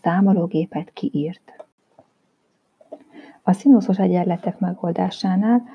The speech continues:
a megoldás általában két felé ágazik el.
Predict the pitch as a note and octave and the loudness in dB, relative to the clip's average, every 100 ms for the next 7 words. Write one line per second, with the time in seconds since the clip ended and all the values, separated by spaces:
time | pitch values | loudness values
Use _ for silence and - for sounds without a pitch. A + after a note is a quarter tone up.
0 | - - F3+ F3+ F#3+ F#3 E3 D#3+ F3+ F3 | -20 -4 0 0 0 -2 -2 -2 -2 0
1 | G3 F3 F3 E3 - F3 - - F3+ F#3+ | 0 0 -2 -4 -2 -4 -4 -8 -4 -6
2 | E3+ _ - E3+ - E3 - F#3+ F3+ E3+ | -6 _ -8 -6 -2 -4 -4 -2 0 -2